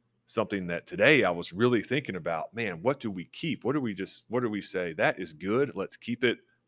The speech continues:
We were good at that, instead of looking for these newfangled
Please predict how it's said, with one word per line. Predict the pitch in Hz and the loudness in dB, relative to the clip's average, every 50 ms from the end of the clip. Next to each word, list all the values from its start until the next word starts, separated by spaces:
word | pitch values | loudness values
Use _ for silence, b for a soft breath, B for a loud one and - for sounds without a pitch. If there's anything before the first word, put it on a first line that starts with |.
| _ - | _ -10
We | 98 92 | -6 -6
were | 90 87 | -4 -6
good | 78 73 90 104 104 104 87 | -6 -4 0 2 4 4 2
at | 92 85 - _ | 0 -4 -8 _
that, | 95 90 82 80 78 - _ _ - | -4 -2 -2 -2 -2 -4 _ _ -16
instead | 92 90 - - - 101 101 90 - - | -12 -12 -8 -2 0 2 2 2 0 -4
of | - 90 87 82 82 80 78 78 - - _ _ _ _ _ _ _ _ _ _ - | -4 -4 -2 -2 -4 -6 -10 -14 -18 -20 _ _ _ _ _ _ _ _ _ _ -4
looking | 90 95 92 - 98 90 85 | -2 -2 -2 -2 -6 -10 -10
for | - - 85 82 82 82 82 80 80 76 _ _ _ _ _ _ _ | -8 -8 -6 -4 -2 -2 -2 -2 -4 -6 _ _ _ _ _ _ _
these | - 87 87 82 78 82 | -12 -10 -8 -8 -8 -4
newfangled | 82 98 110 113 107 - - 104 98 95 90 92 90 87 82 80 - | 0 2 2 2 2 2 2 2 2 0 0 -2 -2 -2 -4 -6 -10